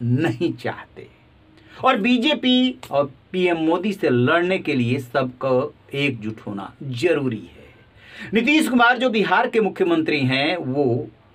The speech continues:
कह रहे हैं कि हम विप-, विपक्ष को एकजुट करेंगे। उसके पहले पश्चिम बंगाल के मुख्यमंत्री ममता बनर्जी, तेलंगाना के मुख्यमंत्री केसीआर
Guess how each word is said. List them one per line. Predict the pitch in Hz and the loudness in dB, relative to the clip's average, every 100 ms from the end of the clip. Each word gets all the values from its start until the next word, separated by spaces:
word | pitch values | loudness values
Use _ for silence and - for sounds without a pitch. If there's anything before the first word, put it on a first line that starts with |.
| _ _ _ - | _ _ _ 0
कह | 196 | 2
रहे | 180 156 | 4 2
हैं | 156 | 0
कि | - | -2
हम | 135 | -2
विप-, | 127 123 147 143 123 | -2 2 0 0 -2
विपक्ष | 139 143 180 - | -4 -2 -6 -6
को | 131 131 - | -2 -2 2
एकजुट | 175 170 117 113 117 - | 2 2 -2 -6 -8 -10
करेंगे। | 101 92 90 - - - | -10 -10 -16 -20 -12 -2
उसके | 175 240 | 0 0
पहले | 226 220 247 - - _ _ _ _ _ _ 202 | 4 4 4 0 -4 _ _ _ _ _ _ -2
पश्चिम | 190 233 226 | 0 2 2
बंगाल | 208 208 202 | 2 2 2
के | 202 | 0
मुख्यमंत्री | 190 180 185 165 | 0 0 0 0
ममता | 170 156 - 151 | 2 0 0 0
बनर्जी, | 151 170 170 170 196 - _ - | 2 0 2 0 0 -10 _ -2
तेलंगाना | 170 175 170 175 196 | 2 2 4 2 2
के | 208 196 | 0 -2
मुख्यमंत्री | 180 - 165 151 143 | -2 -2 -2 0 -2
केसीआर | 120 143 123 135 151 165 165 | -2 -4 -4 -2 0 2 2